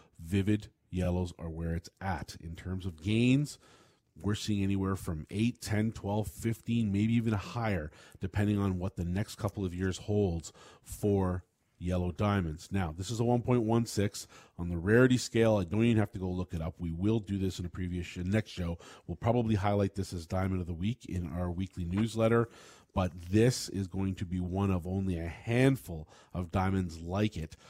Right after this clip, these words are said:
that come out of the ground in a year. That means the whole world, billions of people, uh, could fight for this, but only one of only a few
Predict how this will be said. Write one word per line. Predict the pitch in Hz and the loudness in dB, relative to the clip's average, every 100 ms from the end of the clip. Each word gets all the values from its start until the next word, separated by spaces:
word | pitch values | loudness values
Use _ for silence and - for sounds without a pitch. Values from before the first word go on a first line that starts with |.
| - _ | -20 _
that | 92 85 | -4 -4
come | - 90 | -4 -4
out | 85 101 101 | 0 0 0
of | 87 82 | 0 -4
the | 85 | -4
ground | 90 87 90 | -2 -2 -2
in | 82 | -2
a | |
year. | 82 98 85 | 0 0 -2
That | 82 | -4
means | 87 82 | -8 -8
the | 87 - | -10 -10
whole | - 143 151 | 0 4 4
world, | 120 107 80 76 - _ | 4 0 -2 -8 -18 _
billions | 160 151 139 117 | 2 4 2 0
of | 107 | -2
people, | 104 98 85 82 | -2 -4 -4 -8
uh, | - _ - | -10 _ -8
could | 98 - | -6 -4
fight | - 127 | 0 0
for | - 123 | 0 0
this, | 120 123 - - - - | 0 0 -6 -20 -20 -10
but | 82 | -2
only | 107 110 | 2 2
one | 101 90 95 110 110 - | 2 0 0 2 0 -2
of | 90 85 - | -6 -6 -6
only | 95 92 82 | -4 -2 -2
a | 80 | -4
few | - - 104 98 78 | -12 -8 -2 -2 -2